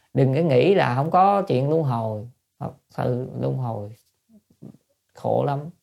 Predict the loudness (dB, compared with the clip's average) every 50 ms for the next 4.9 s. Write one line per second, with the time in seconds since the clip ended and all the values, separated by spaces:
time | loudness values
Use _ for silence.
0 | _ -20 -20 -20 _ _ _ _ -4 0 0 2 2 2 2 2 4 4 6 6
1 | 8 8 6 6 6 4 2 -2 -2 -2 0 2 4 4 4 4 2 0 -2 -2
2 | 0 2 2 4 4 2 2 0 0 -2 -2 -2 -2 -2 -4 -4 -6 -6 -8 -8
3 | -8 -6 -2 -2 -2 -2 -4 -12 _ -12 -8 -6 -4 -4 -4 -4 -4 -4 -4 -4
4 | -6 -6 -4 -2 0 0 0 -2 -2 -4 -6 -4 -4 -4 -4 -6 -8